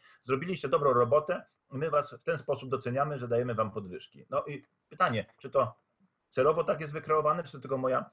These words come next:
e, moja, moja, e, podejrzliwość w tym zakresie. Więc, więc, e, m-, obawiam się tego, że do czynienia z policją będziemy mieli zawsze.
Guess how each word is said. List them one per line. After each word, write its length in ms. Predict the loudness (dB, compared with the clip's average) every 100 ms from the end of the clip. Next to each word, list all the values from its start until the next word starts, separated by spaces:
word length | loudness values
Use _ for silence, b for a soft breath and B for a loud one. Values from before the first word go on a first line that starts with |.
| _ -8
e, 180 | -4
moja, 380 | -2 0 0 0 -6
moja, 460 | -4 0 2 2
e, 240 | 0 -4 -4 -8 -12 -8
podejrzliwość 600 | -2 0 0 0 -2 -4
w 40 | -6
tym 80 | -6
zakresie. 440 | -6 -6 -10 -10
Więc, 300 | -10 -10 -12 b b
więc, 200 | -8 -6
e, 40 | -6
m-, 880 | -8 -14 -20 _ _ -20 _ -16 -16 _ _ _
obawiam 300 | 0 2 2
się 140 | -2 -6 -6
tego, 220 | -2 0
że 200 | 0 -2 -8 -20 -16
do 100 | -14
czynienia 460 | -10 -4 0 0
z 100 | -4
policją 380 | -6 -8 -2 -2
będziemy 220 | -2 -6
mieli 180 | -6 -4
zawsze. 540 | 0 -2 0 -2 -2